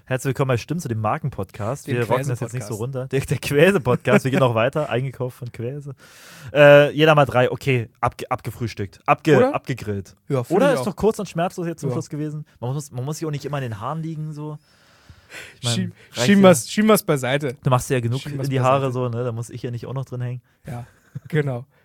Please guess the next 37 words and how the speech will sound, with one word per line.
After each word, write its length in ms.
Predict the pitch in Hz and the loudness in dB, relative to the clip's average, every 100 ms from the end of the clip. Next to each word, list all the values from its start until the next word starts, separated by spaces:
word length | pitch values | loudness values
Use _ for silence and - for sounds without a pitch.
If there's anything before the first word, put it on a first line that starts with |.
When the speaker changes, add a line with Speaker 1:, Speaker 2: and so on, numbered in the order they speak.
| _ _ _ - | _ _ _ -8
Speaker 2:
Ich 200 | 160 - _ _ _ _ _ _ - | -8 -8 _ _ _ _ _ _ -8
bin, 260 | 180 185 | -4 -4
ich, 200 | 196 147 | -6 -14
ich 120 | 170 - | -14 -2
komme 200 | 214 262 | 0 4
aber 120 | 240 | 2
noch 120 | 220 | 2
nicht 180 | 208 - | -2 -4
drüber 140 | 208 | -2
hinweg, 240 | 196 214 170 | -2 -2 -2
ne, 80 | |
dass 160 | 160 - | -2 -4
du 80 | 151 | -8
dir 120 | 175 | -10
einfach 260 | 160 196 156 | -6 -6 -4
nichts 320 | 175 - - | -6 -8 -12
in 100 | 175 | -8
die 100 | 147 | -8
Haare 160 | 170 | -8
machst. 320 | 147 123 104 _ _ _ | -10 -12 -16 _ _ _
Speaker 1:
Und 120 | 135 135 | -6 2
vor 120 | 147 | 2
allem, 100 | 147 | 2
dass 120 | 117 | -2
ich 60 | 117 | -4
trotzdem 340 | - - 160 | -6 -4 -2
so 100 | 123 | -4
gut 220 | 117 143 | -4 -6
aussehe, 420 | 104 95 101 98 | -6 -6 -8 -8
ne? 80 | 98 | -6
Speaker 2:
Vor 60 | 135 | -6
allem, 160 | 151 190 | -6 -4
ich, 300 | 240 - - | -4 -4 -6
ich 220 | 233 254 | -4 -2
stehe 280 | - 233 214 | -2 2 2
auf 260 | 139 139 - | 2 -4 -6
morgens. 480 | 127 - - - | -12 -12 -18 -20